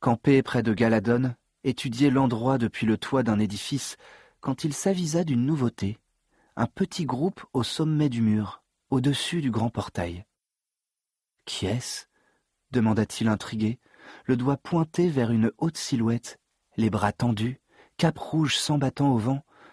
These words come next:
l'homme semblait hurler, même si on ne comprenait rien à ce qu'il disait. Le Dula eut un petit grognement de surprise. « Un Giorn d'Ereti.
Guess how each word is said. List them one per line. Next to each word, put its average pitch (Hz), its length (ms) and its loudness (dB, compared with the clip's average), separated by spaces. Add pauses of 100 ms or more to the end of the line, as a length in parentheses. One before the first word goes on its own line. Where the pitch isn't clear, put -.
(140)
l'homme 147 260 2
semblait 127 480 -2
hurler, 113 440 -2 (560)
même 110 200 0
si - 160 -6
on 107 80 0
ne 98 60 -4
comprenait 104 460 -2
rien 104 240 0
à 101 80 0
ce - 100 -12
qu'il 104 160 -8
disait. 95 380 -8 (1600)
Le 135 140 2
Dula 160 400 2
eut 139 160 4
un 127 80 2
petit - 320 -2
grognement 117 480 2
de 107 60 -2
surprise. « 104 580 -6 (840)
Un 156 240 4
Giorn 160 500 6
d'Ereti. 131 520 4